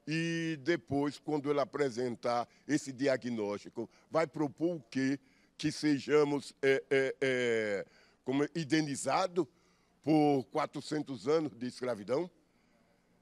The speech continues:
Então é importante, mesmo que não dê nada, mas é importante que isso venha à tona, porque a historiografia sergipana está precisando de dados para mostrar a nossa história.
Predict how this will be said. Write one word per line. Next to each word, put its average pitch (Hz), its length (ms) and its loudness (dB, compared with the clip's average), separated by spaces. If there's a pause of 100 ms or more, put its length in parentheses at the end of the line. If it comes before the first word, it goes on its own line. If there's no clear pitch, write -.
Então 233 340 4
é 254 40 -2
importante, 214 680 2
mesmo 220 320 6
que 220 140 -4
não 208 160 4
dê 160 180 2
nada, 190 300 0
mas 180 180 0
é 208 60 4
importante 214 840 -2
que 127 340 -6 (280)
isso 202 420 -2
venha 175 420 2
à 139 60 0
tona, 208 380 0
porque 185 500 0 (280)
a 151 500 4
historiografia 165 1120 2
sergipana 170 760 0 (480)
está 190 300 0
precisando 185 640 0
de 160 140 -10
dados 165 540 0
para 180 220 2
mostrar 196 520 0
a 196 40 0
nossa 165 280 -2
história. 101 520 -6